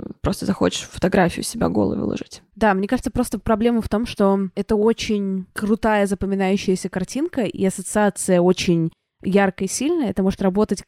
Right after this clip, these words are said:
Speaker 2: как позитивно, но в каких-то российских реалиях, где к сексуальности отношение очень осторожное. У меня есть подкаст про секс, и за, за него мне прилетает, что пиздец просто.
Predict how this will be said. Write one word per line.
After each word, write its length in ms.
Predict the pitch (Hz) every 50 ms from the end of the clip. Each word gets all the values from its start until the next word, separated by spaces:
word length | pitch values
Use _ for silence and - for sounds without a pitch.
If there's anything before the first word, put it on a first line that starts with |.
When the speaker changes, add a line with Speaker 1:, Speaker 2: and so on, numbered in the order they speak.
| _
Speaker 2:
как 180 | - 196 190 -
позитивно, 580 | - 190 185 196 - - 269 320 349 294 233
но 300 | 196 196 185 190 190 190 - _ _ _ _
в 40 | -
каких-то 340 | 196 175 - 202 - 208
российских 480 | 185 185 - - 208 - - 202 - -
реалиях, 560 | 190 190 190 180 175 170 165 170 - - _ - -
где 260 | 170 170 185 175 170
к 80 | - -
сексуальности 640 | - 190 - - 196 185 180 175 170 175 - -
отношение 440 | 170 175 175 170 - 175 170 170 170
очень 240 | 170 - - - 175
осторожное. 560 | 170 - 175 170 202 277 294 285 233 196 190 - _ _ _ _ _ _
У 60 | 190
меня 180 | 190 202 208 208
есть 140 | 214 214 -
подкаст 340 | 214 - - 285 349 -
про 140 | - 285 254
секс, 440 | - - 214 175 170 - - - -
и 220 | - - 190 190 185
за, 140 | 175 190 185 180 165 -
за 120 | 175 196
него 200 | 196 185 190 190
мне 140 | 185 185 175
прилетает, 540 | - 185 190 185 180 - 185 175 170 165 - _ -
что 180 | - - 196
пиздец 420 | - - 185 165 170 160 151 156 -
просто. 440 | - - 82 - - - 101 95